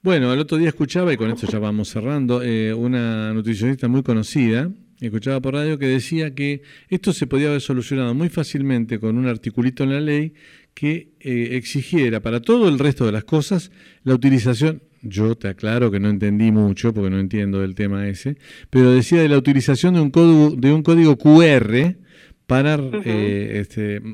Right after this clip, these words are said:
Speaker 1: marcar la salida del alimento de la base de, del expendio, de, de la boca de expendio, una cosa así.
Speaker 2: Ujú.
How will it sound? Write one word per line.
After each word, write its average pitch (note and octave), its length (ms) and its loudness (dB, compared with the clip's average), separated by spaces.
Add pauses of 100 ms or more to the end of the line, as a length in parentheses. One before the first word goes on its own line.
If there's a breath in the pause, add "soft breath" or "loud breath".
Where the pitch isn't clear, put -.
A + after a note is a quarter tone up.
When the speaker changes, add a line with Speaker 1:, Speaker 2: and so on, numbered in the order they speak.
(200)
Speaker 1:
marcar A#2 640 -4
la A2+ 180 -4
salida C3 480 -2
del C3 420 0 (380 soft breath)
alimento B2+ 680 2
de A#2+ 640 2
la G2 420 -4
base G#2+ 280 -4
de, G2 440 -4
del G2 180 -8
expendio, G2 460 2
de, G2 140 -4
de G2+ 160 -6
la G2+ 80 -6
boca A#2 200 -4
de G#2+ 80 -4
expendio, G#2 300 -8
una G#2+ 120 -10
cosa G#2 200 -12
así. G2+ 240 -14 (600)
Speaker 2:
Ujú. F#3+ 460 -10